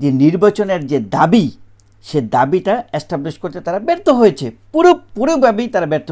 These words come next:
হয়েছে। এবং এটাই তাদের জন্য কাল হয়ে দাঁড়াবে, ভবিষ্যতে এটাই তাদের গলার কাঁটা হয়ে দাঁড়াবে। আমি আপনাদেরকে বলে দিচ্ছি, বিএনপির তাদের রাজনৈতিক প্রেক্ষাপটে সবচেয়ে বড় ভুলদের মধ্যে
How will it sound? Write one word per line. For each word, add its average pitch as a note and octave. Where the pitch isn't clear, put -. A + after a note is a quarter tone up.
হয়েছে। C#3+
এবং F3
এটাই E3+
তাদের C3
জন্য C#3+
কাল F3+
হয়ে D3+
দাঁড়াবে, B2
ভবিষ্যতে G#3
এটাই C#4+
তাদের A3
গলার E3
কাঁটা D#3+
হয়ে D#3+
দাঁড়াবে। D#3+
আমি D3+
আপনাদেরকে C#3+
বলে F3
দিচ্ছি, C#3+
বিএনপির B3+
তাদের E3
রাজনৈতিক D3+
প্রেক্ষাপটে F#3
সবচেয়ে G3
বড় A#3+
ভুলদের A#3
মধ্যে D#3+